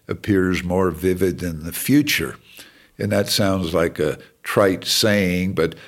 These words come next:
there's a lot of people, uh, who are very interested, and a priority with them is to talk about their past. "Well, I remember when I played football. I remember when I wrestled, and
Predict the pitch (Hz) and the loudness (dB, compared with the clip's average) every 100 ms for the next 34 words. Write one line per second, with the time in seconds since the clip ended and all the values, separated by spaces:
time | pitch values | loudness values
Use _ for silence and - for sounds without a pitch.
0 | - - 92 85 78 90 104 - 101 90 | -6 0 2 2 2 4 2 0 -2 -2
1 | 92 101 101 87 71 85 85 - - _ | 0 0 0 -2 -2 -2 -2 -6 -20 _
2 | 90 82 76 82 92 92 82 87 82 82 | 0 0 0 2 2 2 0 0 0 0
3 | 92 - - 82 90 101 - 85 80 71 | 0 -2 -6 -8 -8 -8 -8 -8 -8 -8
4 | - 95 85 85 101 120 92 80 82 80 | -2 2 2 2 2 2 0 0 -2 -2
5 | 73 85 104 - 78 - 85 87 82 90 | -2 -2 -2 -4 -8 -2 0 0 0 0
6 | 92 - 92 - 101 117 98 71 - 64 | 0 0 -2 0 2 4 2 0 -4 -4
7 | 82 92 98 90 78 80 85 90 87 82 | -2 0 0 -2 -2 -2 -2 -2 0 -2
8 | 82 90 85 - - _ - 101 95 - | -2 -2 -4 -8 -20 _ -2 0 0 -2
9 | - 110 110 85 78 78 90 90 85 82 | 0 0 0 -4 0 0 0 -2 -4 -4
10 | 90 90 90 85 92 90 98 107 - 90 | -2 -2 -2 -2 0 2 4 4 2 -2
11 | 69 67 76 73 69 | -4 -8 -10 -10 -14